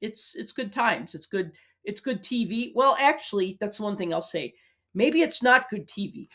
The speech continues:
'cause you end up with a ninety-minute ceremony that they can't put any commercials in. So I can't see, like, A B C or E S P N saying, "Yes, let's show this jersey retirement game," and have, like,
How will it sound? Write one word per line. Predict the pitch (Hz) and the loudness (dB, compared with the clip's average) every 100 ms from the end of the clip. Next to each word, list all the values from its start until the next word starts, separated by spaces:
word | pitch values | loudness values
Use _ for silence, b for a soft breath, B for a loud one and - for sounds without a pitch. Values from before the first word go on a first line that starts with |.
| _ | _
'cause | 214 196 | -4 2
you | 247 | 4
end | 254 | 4
up | 262 | 4
with | 233 | 0
a | 214 | 0
ninety-minute | 180 196 208 190 196 185 | 2 2 0 -2 -2 -2
ceremony | - 220 220 196 170 170 | -2 2 2 2 2 0
that | 165 | -2
they | 165 | -4
can't | 170 208 180 | -4 -4 -4
put | - 196 | -4 -4
any | 190 175 | -4 -6
commercials | - 156 185 202 - 160 151 | -8 -4 -4 -4 -6 -8 -8
in. | 147 156 B B _ | -8 -8 B B _
So | - | 4
I | 226 | 6
can't | 220 285 269 254 | 6 4 2 2
see, | - 233 202 | 0 0 2
like, | 196 180 - - _ _ - | 2 2 0 -10 _ _ 0
A | 185 185 | 0 0
B | 185 | -4
C | 160 - 214 | -4 -4 0
or | 185 | 0
E | 175 190 | 0 0
S | 180 170 - | 0 0 -6
P | 196 196 | -2 -2
N | 190 | -2
saying, | 180 180 156 180 | -2 -2 0 8
"Yes, | 381 330 - | 8 8 4
let's | 247 320 | 4 4
show | - - 269 302 | 2 2 2 2
this | 247 233 | 0 -2
jersey | - - 285 240 262 | -2 2 2 2 2
retirement | 254 - 208 269 247 226 - | 0 4 6 6 6 2 -2
game," | - 175 170 170 165 b b - | -4 -2 -2 -6 -12 b b 0
and | 196 196 - b | 2 2 -2 b
have, | - 214 220 196 | 4 6 6 4
like, | 208 196 | 2 2